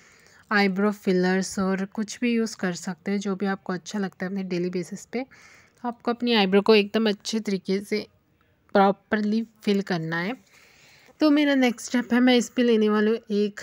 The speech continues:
अच्छा सा ब्राउन कलर का टोन, स्किन टोन का ही आईशैडो, जिससे मैं अपनी क्रीज को अच्छे से डिफाइन करूँगी। इस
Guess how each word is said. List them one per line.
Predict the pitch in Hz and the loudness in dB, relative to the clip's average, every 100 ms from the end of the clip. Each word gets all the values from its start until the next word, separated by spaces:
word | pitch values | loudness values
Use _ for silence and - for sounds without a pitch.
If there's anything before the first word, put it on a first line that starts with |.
| - _ - 285 | -20 _ -20 -12
अच्छा | 202 - - 240 | -12 -10 -6 -6
सा | 226 226 208 | -4 -4 -2
ब्राउन | 202 190 190 | 0 0 0
कलर | 202 196 196 | -2 -4 -2
का | 196 | -4
टोन, | 196 - 180 190 226 | -4 -8 -6 -6 -6
स्किन | - - 233 233 | -8 -4 0 0
टोन | 233 214 208 | 0 0 0
का | 208 | 0
ही | 202 - _ - - - - 208 | -2 -4 _ -20 -20 -20 -6 0
आईशैडो, | 196 - 214 214 | 0 0 0 0
जिससे | 208 214 - | -2 -6 -4
मैं | 226 226 | -2 -2
अपनी | - 214 | -2 -6
क्रीज | - 202 196 | -2 -2 -2
को | - | -2
अच्छे | 208 - 208 | -4 -2 -6
से | 202 202 | -4 -4
डिफाइन | 190 - 190 180 | -4 -2 -2 -2
करूँगी। | 190 185 196 | -4 -4 -4
इस | 208 - | -6 -12